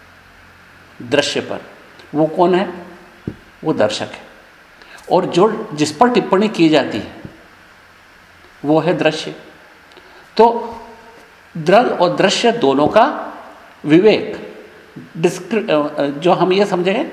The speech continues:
कि दृग क्या है और दृश्य क्या है, दोनों को हम छांटें, अलग करें, दोनों को एक में एक नहीं करें, हम समझें।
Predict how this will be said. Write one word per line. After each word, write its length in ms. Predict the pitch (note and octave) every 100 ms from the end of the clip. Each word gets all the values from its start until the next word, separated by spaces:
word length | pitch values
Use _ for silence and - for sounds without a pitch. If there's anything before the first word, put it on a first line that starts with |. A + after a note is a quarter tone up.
| - - - - - - - - - - _ - -
कि 160 | - B3 -
दृग 320 | D3+ F3+ - -
क्या 120 | A3
है 480 | G#3 A#3 A#3 - - -
और 100 | E3+
दृश्य 260 | D3+ F#3 G#3
क्या 160 | G3 F#3+
है, 420 | G#3+ A#3 - -
दोनों 300 | C3+ D3+ E3
को 120 | F#3+
हम 220 | D#3 G#3+ -
छांटें, 340 | - B2 C#3
अलग 300 | B2+ C#3 C#3+
करें, 260 | A#2+ F#2 G2 - - -
दोनों 280 | D3 C3+ D#3+
को 120 | E3
एक 320 | - D#3 D#3+
में 80 | F3
एक 100 | D#3+
नहीं 160 | D#3 C3
करें, 260 | F#2+ - F2
हम 140 | A#2+
समझें। 360 | B2+ A#2+ A#2+